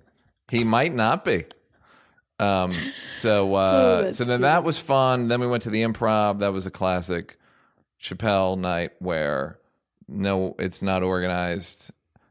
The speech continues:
Speaker 2: Everybody goes on too long. Too many people go on. Then Dave goes on at the end. I left.
Speaker 1: You were
Speaker 2: Uh,
Speaker 1: out. I
Speaker 2: I
Speaker 1: was
Speaker 2: was, once I knew, 'cause he's like, "Go on." I'm like, "They're here to see you." It's just like, they don't want,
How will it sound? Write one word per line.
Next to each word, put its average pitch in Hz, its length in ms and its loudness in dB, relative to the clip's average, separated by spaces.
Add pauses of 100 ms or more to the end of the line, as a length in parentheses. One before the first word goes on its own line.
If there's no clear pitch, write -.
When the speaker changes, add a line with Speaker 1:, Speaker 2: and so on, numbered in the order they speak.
(100)
Speaker 2:
Everybody 95 320 0
goes 90 240 -2
on 92 260 0
too 92 200 -4
long. 87 560 -4
Too - 120 -4
many 107 140 0
people 95 200 -2
go 90 160 -2
on. 85 340 -2
Then 90 160 -4
Dave 90 200 0
goes 90 180 -4
on 85 100 -2
at 85 60 -6
the 87 100 -4
end. 92 380 -4 (320)
I 120 220 6
left. 98 520 0 (760)
Speaker 1:
You 294 120 10
were 247 140 8
Speaker 2:
Uh, - 60 -2
Speaker 1:
out. 202 400 6
I 180 260 6
Speaker 2:
I - 20 4
Speaker 1:
was 104 280 0
Speaker 2:
was, - 60 -20
once 160 320 2
I 170 160 4
knew, 143 480 0
'cause 151 240 2
he's 147 180 0
like, 156 160 0
"Go 165 120 4
on." 185 80 4
I'm 165 80 0
like, 156 160 -2 (340)
"They're 190 800 4
here 180 600 4
to 175 540 4
see 170 480 2
you." 139 580 4
It's 123 220 2
just 156 200 -2
like, 143 220 2
they 139 280 2
don't 202 240 2
want, 170 380 0